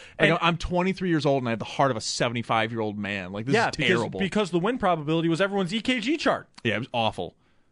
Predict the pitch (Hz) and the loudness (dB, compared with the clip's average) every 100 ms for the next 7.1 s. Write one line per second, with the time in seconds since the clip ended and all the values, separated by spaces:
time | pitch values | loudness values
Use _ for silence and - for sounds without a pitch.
0 | - 220 262 247 208 185 240 208 240 220 | -2 2 2 0 -2 0 -2 0 -2 -2
1 | 208 196 285 165 277 330 190 - 143 - | -8 -2 2 4 4 2 0 2 0 4
2 | 196 160 - 151 220 185 123 - 143 185 | 2 2 0 0 0 -2 -2 -4 -4 -2
3 | 123 104 117 104 101 117 120 120 113 110 | -2 -4 -4 -6 -2 -4 -2 -2 0 -2
4 | - 156 131 139 107 98 - 104 98 120 | -2 0 0 0 -6 -6 -4 -6 -4 -4
5 | - 135 131 127 139 123 - - _ _ | -2 -4 -4 -4 -2 -4 -8 -20 _ _
6 | - - - 320 311 330 349 302 330 320 | -20 -10 2 4 4 2 0 2 2 2
7 | 196 | 0